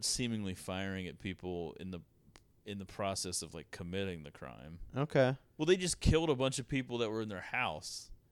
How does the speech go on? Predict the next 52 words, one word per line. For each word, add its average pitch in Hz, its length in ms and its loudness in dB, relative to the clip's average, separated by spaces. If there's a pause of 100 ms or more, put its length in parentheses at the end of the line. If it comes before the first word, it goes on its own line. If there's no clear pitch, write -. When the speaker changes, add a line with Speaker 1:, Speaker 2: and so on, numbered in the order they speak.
Speaker 1:
that 110 140 2
weren't 113 240 2
even 104 220 -2
the 101 100 -2
ex-presidents, - 920 0
<laughs> - 0 -
and 165 160 0
nobody 156 320 4
batted 135 420 6
an 123 120 -4
eye. 139 320 2 (180)
Speaker 2:
Right. 123 280 8 (160)
Speaker 1:
If 151 120 6
he 170 80 10
Speaker 2:
So 175 80 12
Speaker 1:
actually 175 240 12
killed 151 360 12
one 143 140 6
of 139 80 2
the 127 80 6
ex-presidents, 123 680 6
I 117 40 4
don't 120 180 2
think 123 160 0
people 120 220 0
were 113 100 0
gonna 110 160 -2
care. 113 460 2
Speaker 2:
During 190 340 10
the 196 80 8
chase, 165 320 6
he 156 60 2
kinda 139 320 8
just 120 240 0
falls 127 400 12
off, 117 480 12 (260)
trying 120 200 6
to 107 80 0
ch-, - 160 -8 (120)
and, 117 140 4
like, 113 180 4
lands 110 260 6
on 107 120 8
his 104 160 0
knee, 101 100 4
and 101 80 4
he's 101 140 0
like, 107 160 0 (280)
"Oh, 170 460 4
my 156 140 2
knee. 170 540 6
I, 143 300 4